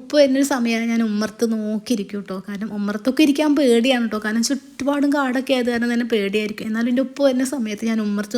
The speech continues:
നോക്കിയിരിക്കും കേട്ടോ. അങ്ങനെ ഒരു ദിവസം ഇങ്ങനെ നല്ല ഇരുട്ടായി തുടങ്ങിയിരിക്കുന്നു കേട്ടോ. അപ്പോൾ ദൂരെ നിന്ന് ഇങ്ങനെ അവ്യക്തമായിട്ട് ഒരാളിങ്ങനെ വരുന്നത് നമുക്ക് കാണാറുള്ളൂ. ക്ലിയർ ആയിട്ട് ആരാന്ന് മനസ്സിലാവും. പക്ഷേ വെള്ളയും വെള്ളയൊക്കെ ആയത് കാരണം ഞാൻ വിചാരിച്ചു എൻ്റെ ഉപ്പ തന്നെ ആയിരിക്കും. ശരി, ഞാൻ ഓടി ചെന്നിട്ട് "ഉപ്പ" പറഞ്ഞിട്ട് അയാളെ കെട്ടിപ്പിടിച്ചു കേട്ടോ.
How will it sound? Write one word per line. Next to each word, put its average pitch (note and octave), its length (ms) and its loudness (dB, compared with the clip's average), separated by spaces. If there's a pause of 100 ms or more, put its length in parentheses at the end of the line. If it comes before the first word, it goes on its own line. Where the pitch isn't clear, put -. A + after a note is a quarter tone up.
നോക്കിയിരിക്കും A3+ 600 -2
കേട്ടോ. G3+ 140 -14 (440)
അങ്ങനെ C#4+ 260 2
ഒരു C#4 160 2
ദിവസം C#4+ 240 0
ഇങ്ങനെ B3+ 200 0 (100)
നല്ല B3 300 0 (520)
ഇരുട്ടായി C#4 540 2
തുടങ്ങിയിരിക്കുന്നു A3 420 2
കേട്ടോ. G#3 120 -4
അപ്പോൾ B3 140 -2 (160)
ദൂരെ B3+ 320 2
നിന്ന് C#4+ 140 4
ഇങ്ങനെ C4+ 200 2
അവ്യക്തമായിട്ട് D4+ 680 2
ഒരാളിങ്ങനെ B3 580 2
വരുന്നത് A3+ 260 2
നമുക്ക് A3 220 -2
കാണാറുള്ളൂ. G#3+ 360 -4
ക്ലിയർ G#3 300 2
ആയിട്ട് C4 260 4
ആരാന്ന് B3 280 2
മനസ്സിലാവും. A#3+ 320 0
പക്ഷേ D#4+ 220 0
വെള്ളയും C4 340 2
വെള്ളയൊക്കെ D4 300 2
ആയത് B3 140 0
കാരണം B3+ 200 0
ഞാൻ A3 80 -4
വിചാരിച്ചു A3+ 360 0
എൻ്റെ G#3 140 -2
ഉപ്പ G#3 140 -14
തന്നെ G#3 200 -6
ആയിരിക്കും. G#3 280 -6
ശരി, A#3 160 -4
ഞാൻ G3+ 100 -6 (160)
ഓടി B3 200 -2
ചെന്നിട്ട് A3+ 260 -4 (400)
"ഉപ്പ" B3+ 200 -6 (260)
പറഞ്ഞിട്ട് C4+ 280 4
അയാളെ A3+ 260 2
കെട്ടിപ്പിടിച്ചു B3 580 0
കേട്ടോ. G#3 220 -2